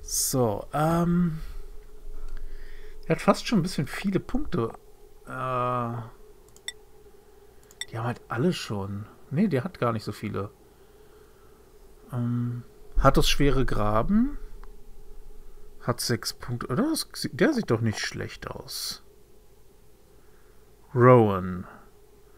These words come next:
Wir müssten jetzt dafür sorgen, dass er Mechatronik bekommt. Das sind halt fünf Punkte, ne? Eiskalt.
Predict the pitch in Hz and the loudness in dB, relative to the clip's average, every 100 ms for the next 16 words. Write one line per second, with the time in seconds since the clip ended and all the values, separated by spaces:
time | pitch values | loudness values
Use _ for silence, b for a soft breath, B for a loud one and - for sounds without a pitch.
0 | b b b b b b b b b b | b b b b b b b b b b
1 | b - - 123 165 - - 226 220 202 | b -20 -2 4 4 4 2 2 4 4
2 | 175 - 151 - 147 127 139 131 175 202 | 2 2 2 4 2 4 2 2 2 4
3 | 208 175 151 - - - 135 156 175 190 | 4 4 4 2 0 -4 -2 0 2 2
4 | 196 B B B B B - - b b | 2 B B B B B -20 -20 b b
5 | b - 135 147 - 123 110 101 110 101 | b -8 2 2 2 4 4 4 -2 -4
6 | 95 110 117 110 - 110 - - 139 - | -2 0 0 -2 -4 -8 -8 -6 -4 -4
7 | 90 95 - - b b b b b b | -8 -8 -12 -20 b b b b b b
8 | - 107 - 135 87 - | -4 -2 0 0 0 -4